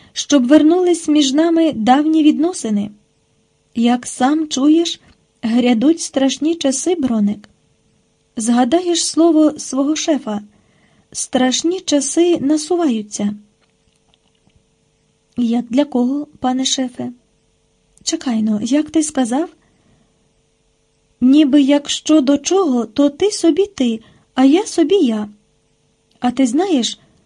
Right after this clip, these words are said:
що це нечесно з твого боку? Ми ж, прошу тебе, незважаючи на деякі непорозуміння,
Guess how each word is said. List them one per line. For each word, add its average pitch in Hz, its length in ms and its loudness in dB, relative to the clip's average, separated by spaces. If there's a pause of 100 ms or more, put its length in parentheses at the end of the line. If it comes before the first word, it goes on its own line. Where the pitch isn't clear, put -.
(120)
що - 300 -2
це 330 260 -2
нечесно 320 600 0
з - 60 -12
твого 320 280 0
боку? 214 400 -2 (1000)
Ми 247 280 4
ж, - 180 -4
прошу 277 300 0
тебе, 277 380 0 (640)
незважаючи 311 800 2
на 294 120 4
деякі 330 380 2
непорозуміння, 277 840 0